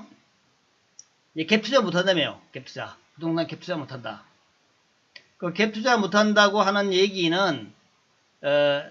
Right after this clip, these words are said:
왜 우리 그 부동산을 전문적으로, 어, 투자하는 분들 많이 있습니다. 우리 그, 어, 신규 분양하면 일단 분양해가지고, 어, 피 받고, 어, 피 받고 팔고 이런 거를 많이 하던 분들이 많아요.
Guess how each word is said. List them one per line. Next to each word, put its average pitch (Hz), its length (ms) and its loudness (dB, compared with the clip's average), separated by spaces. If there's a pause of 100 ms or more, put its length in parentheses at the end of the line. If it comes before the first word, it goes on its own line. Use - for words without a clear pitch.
(220)
왜 160 140 -4
우리 165 260 0
그 131 500 -4
부동산을 175 720 0
전문적으로, 175 720 -2
어, 127 340 -8
투자하는 160 400 -4
분들 139 220 -10
많이 127 220 -10
있습니다. 113 440 -16 (1040)
우리 170 200 -2
그, 160 300 0 (420)
어, 117 180 -10
신규 214 400 -2
분양하면 185 420 2
일단 160 240 -2
분양해가지고, 170 920 0 (540)
어, 123 300 -12
피 - 140 -10
받고, 175 440 -4 (580)
어, 123 180 -18
피 160 80 -20
받고 170 280 -6
팔고 175 320 -6
이런 190 160 -4
거를 190 200 -2
많이 151 200 -10
하던 180 240 -2
분들이 147 220 -6
많아요. 120 440 -6